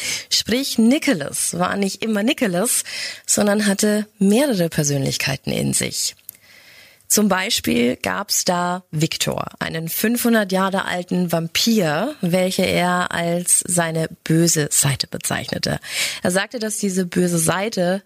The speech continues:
Spaß daran hätte, zu töten. Und diese bösen Seiten an ihm, die hatten auch eine sexuelle Vorliebe. Und zwar B D S M. Und weil diese Seite von Nick sehr dominant war, sollte auch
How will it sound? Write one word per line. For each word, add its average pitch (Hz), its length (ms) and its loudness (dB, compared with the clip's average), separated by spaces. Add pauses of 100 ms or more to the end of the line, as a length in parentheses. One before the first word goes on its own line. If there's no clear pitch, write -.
Spaß - 540 -2
daran 156 320 -2
hätte, 156 440 0 (300)
zu - 160 -4
töten. 269 640 -2 (320)
Und 196 200 2
diese 196 220 2
bösen 240 520 2
Seiten 165 460 0
an 147 180 -6
ihm, 156 340 0 (380)
die 196 100 4
hatten 208 240 0
auch 208 240 -2
eine 214 80 4
sexuelle 208 480 0
Vorliebe. 143 720 -4 (400)
Und 160 160 0
zwar 165 400 -2 (260)
B 185 140 0
D 185 140 0
S 190 180 0
M. 123 280 -4 (680)
Und 214 200 0
weil 208 220 2
diese 226 220 2
Seite 214 280 2
von 214 240 2
Nick 180 220 0
sehr 185 280 2
dominant 170 640 0
war, 170 420 -2
sollte 190 500 0
auch - 260 -4